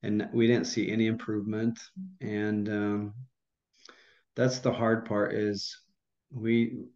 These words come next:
we tried to fight it with being positive and, and, and pray to God for a miracle, but, um, nothing improved. So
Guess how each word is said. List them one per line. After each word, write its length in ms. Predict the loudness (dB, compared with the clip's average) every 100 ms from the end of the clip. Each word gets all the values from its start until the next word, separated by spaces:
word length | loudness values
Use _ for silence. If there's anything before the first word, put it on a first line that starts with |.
| _ _ _ _ -4
we 540 | 0 4 4 2 0 -10
tried 320 | -2 4 6
to 80 | 6
fight 320 | 4 2 2
it 100 | 2
with 180 | 0 0
being 280 | 2 2 0
positive 800 | -4 0 2 2 2 2 2 0
and, 140 | -4 -6 _ -20 -20 -6 2
and, 260 | 2 2 -4 -12 -12
and 220 | -4 -4 0
pray 280 | 6 8
to 100 | 8
God 560 | 8 6 4 4 4 2
for 180 | 2 2
a 60 | 2
miracle, 720 | 2 4 4 2 -2 -4 -2
but, 260 | 0 -2 -2 -6 -6
um, 480 | -2 -2 0 -2 -4 -10 _ _ _ _ _ -20 _ 0
nothing 400 | 2 4 8 8
improved. 600 | 6 2 2 4 4 2
So 720 | 0 4 6 8 8 6 0